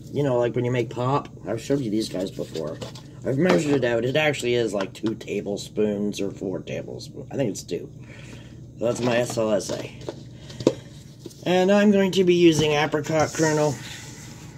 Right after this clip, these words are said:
for my oil today. Go back to the old standard good for you stuff because it's been a while.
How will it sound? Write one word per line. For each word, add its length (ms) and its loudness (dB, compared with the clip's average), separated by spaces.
for 120 2
my 180 4
oil 340 6
today. 680 4
Go 140 2
back 240 0
to 140 -2
the 260 4
old 240 2
standard 600 -4
good 160 -2
for 160 -4
you 180 0
stuff 420 -2
because 340 -4
it's 140 -12
been 180 -2
a 80 -2
while. 500 0